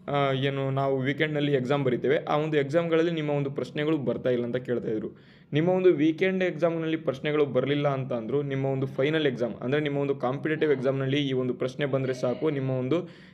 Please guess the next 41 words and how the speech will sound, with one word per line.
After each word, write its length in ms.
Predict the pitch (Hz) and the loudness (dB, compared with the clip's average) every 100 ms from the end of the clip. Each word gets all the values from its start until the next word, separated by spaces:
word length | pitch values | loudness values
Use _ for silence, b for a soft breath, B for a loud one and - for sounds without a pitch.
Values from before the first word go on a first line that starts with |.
| B | B
ಏನು 280 | 139 143 147 | 0 2 0
ಇದಾಗಿರುತ್ತೆ, 880 | 139 143 147 131 127 151 151 - - | 2 2 4 2 2 -2 -2 -16 -10
ತುಂಬ 200 | - 139 | -4 0
ಈಸಿಯಾಗಿ 460 | 131 131 135 135 135 | 2 2 0 0 -2
ನಿಮಗೆ 460 | 151 143 123 131 147 | -4 -6 -2 -2 0
ಮಾಡ್ಬೋದು. 360 | 131 117 117 | -2 0 0
ಅಂದ್ರೆ 160 | 143 151 | 0 0
ನಾವು 360 | 151 143 143 139 | 0 -2 -2 -4
ಐ 120 | 131 | 0
ಎ 180 | 160 170 | 0 0
ಎಸ್, 200 | 170 - - | -4 -10 -6
ಐ 100 | 131 | -4
ಪಿ 140 | 131 | 0
ಎಸ್ 340 | 143 143 - 135 | 0 0 -8 -8
ಮತ್ತೆ 240 | 131 135 | -2 0
ಇಲ್ಲಿ 240 | 131 135 135 - | 0 -2 -4 -6
ಯು 140 | 123 131 | -4 -2
ಪಿ 140 | 147 | 2
ಎಸ್ 140 | 156 156 | 0 0
ಸಿ 100 | 151 | 2
ಲೆವೆಲಲ್ಲಿ 460 | 135 123 123 135 | 2 2 2 0
ಈ 120 | 139 | 0
ಒಂದು 220 | 127 127 120 | 0 0 -2
ಪ್ರಶ್ನೆ 280 | 123 - | -6 -4
ಪತ್ರಿಕೆಗಳನ್ನು 560 | 139 139 127 123 120 127 | -4 -4 -2 0 0 -2
ತಯಾರಿಸಿ 520 | 127 123 120 123 135 | -2 0 -2 -4 -4
ನಿಮಗೆ 300 | 123 117 135 | -2 2 0
ತಲುಪಿಸ್ತಕ್ಕಂಥ 640 | 143 123 123 127 - 117 | 2 0 0 -2 -6 -4
ಒಂದು 160 | 117 113 | -4 -4
ಪ್ರಯತ್ನವನ್ನ 440 | 104 117 110 113 | -2 -2 -4 -6
ಮಾಡ್ತಾ 340 | 123 113 107 117 | -6 -6 -6 -2
ಇದ್ದೇವೆ. 260 | 113 123 135 B B B B | 0 -2 -4 B B B B
ಯಾರ್ಯಾರು 480 | 123 139 151 160 156 | 2 2 4 2 2
ಈ 140 | 147 139 | -2 -2
ಒಂದು 220 | 135 127 | -2 -2
ವಿಡಿಯೋಗಳನ್ನ 380 | 127 135 135 135 127 | 0 0 0 -2 -2
ನೋಡ್ತಾ 200 | 120 120 | -4 -2
ಇದ್ದೀರಾ, 200 | 117 127 135 | -2 -2 -4
ತುಂಬ 180 | 127 131 | -4 0
important 540 | 127 120 117 135 135 120 | 0 -2 -2 -2 -2 -2
ವಿಡಿಯೋಗಳನ್ನು 440 | 123 117 117 123 | 0 2 0 -2